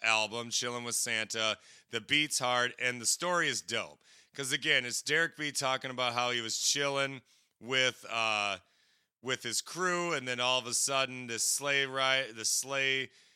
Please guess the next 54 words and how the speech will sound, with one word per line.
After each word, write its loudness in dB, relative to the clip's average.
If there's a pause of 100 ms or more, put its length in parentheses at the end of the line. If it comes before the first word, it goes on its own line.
(140)
came 0
and -8
landed, 0
and -4
they're -4
like, -2
"Okay, -2
yo, -6 (440)
be -2
strong, -2
be -2
strong. -2
Let, -12
don't -8
act, -4
don't -8
act -6
like -6
you -10
scared -2
of -10
this -8
dude. -10 (340)
Who -4
is 2
this?" -6
You -8
know, -4
it's -4
Santa 2
Claus. -2 (320)
So -8
they're 0
a 2
little 0
like, 0
"Ah, -14
what -14
the -20
fuck's -8
going -4
on?" 0
at -2
first, -6
but -10
then -8
Santa's -6
like, -4
"Hey, 0 (460)
Derek -4
B, -4
I 2
heard -6
y'all, -2